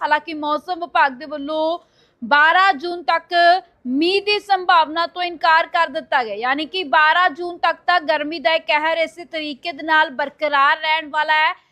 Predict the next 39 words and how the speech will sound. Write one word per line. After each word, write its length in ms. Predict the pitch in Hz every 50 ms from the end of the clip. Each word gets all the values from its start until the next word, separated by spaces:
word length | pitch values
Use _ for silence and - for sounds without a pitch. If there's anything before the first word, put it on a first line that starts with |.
| _ _ _
ਇਸ 140 | - 330 -
ਤਪਦੀ 420 | - 370 330 330 - 339 302 403 392 302
ਗਰਮੀ 300 | 359 339 320 320 349 294
ਦੇ 100 | 349 330
ਵਿੱਚ 320 | 311 339 - _ - 349 359 349 349 359 381 370 _ _ _ _ _ _
ਲੋਕਾਂ 560 | 254 254 262 302 349 359 349 _ - 403 403 403
ਦਾ 120 | 403 381
ਆਪਣੇ 280 | 370 - - 370 370 370
ਘਰੋਂ 220 | 359 349 339 349 277
ਬਾਹਰ 340 | 330 320 302 - 339 339 302
ਨਿਕਲਣਾ 540 | 330 320 254 - - 214 208 302 330 339 330
ਤੱਕ 340 | 330 - 320 320 320 _ 339 330 330 330 349 - _ _ _ _ -
ਔਖਾ 400 | - 330 349 349 - - 403 403 381
ਹੋ 160 | 381 339 320
ਚੁੱਕਿਆ 360 | 277 - 262 226 _ 202 185 190
ਤੇ 120 | - 285
ਇਸ 120 | 311 311 247
ਦੇ 120 | 339 370
ਨਾਲ 260 | 359 359 349 349 349
ਹੀ 80 | 370 392
ਸਿਹਤ 280 | 381 - 381 381 403 403
ਸੰਬੰਧੀ 420 | - 381 302 359 349 339 320 359 349
ਵੀ 120 | 359 370 359
ਕਈ 200 | 359 359 359 359
ਸਮੱਸਿਆਵਾਂ 640 | - 339 339 330 330 _ 349 320 294 285 311 330 330
ਹੋ 200 | - 330 320 311
ਰਹੀਆਂ 240 | 320 311 330 320 320
ਨੇ, 120 | 330 339
ਕਿਉਂਕਿ 320 | 330 339 330 277 - 349 294
ਗਰਮੀ 360 | 254 302 285 269 277 311 339
ਦੇ 100 | 294 330
ਚੱਲਦਿਆਂ 440 | - - 320 302 294 277 311 311 320
ਜਿੱਥੇ 260 | 277 302 254 - 330
ਲੋਕ 360 | 294 262 254 277 302 320 - 349
ਪਰੇਸ਼ਾਨ 680 | - - 302 285 294 294 - - 302 262 262 285 285 294
ਨੇ, 180 | 302 311 320 320
ਸਿਹਤ 360 | - - 302 302 320 320 320
ਸੰਬੰਧੀ 360 | 330 311 302 302 294 285 320
ਕਈ 420 | 247 - 311 311 311 311 320 339